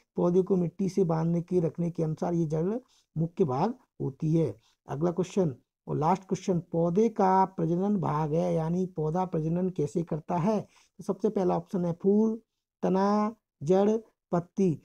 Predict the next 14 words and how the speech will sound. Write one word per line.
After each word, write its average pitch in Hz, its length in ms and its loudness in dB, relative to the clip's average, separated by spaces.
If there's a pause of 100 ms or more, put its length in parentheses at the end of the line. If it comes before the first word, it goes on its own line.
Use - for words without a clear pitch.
(140)
तो 175 80 -4
दोस्तों, 196 460 4 (420)
फ्लावर 175 480 4
जो 202 200 6
होता 165 360 2
है 175 200 2
वो 180 140 4
पौधे 170 400 0
का 196 240 2 (460)
प्रजनन 165 340 2
भाग 147 200 -2
होता 151 300 -4
है, 180 80 0
क्योंकि 220 440 2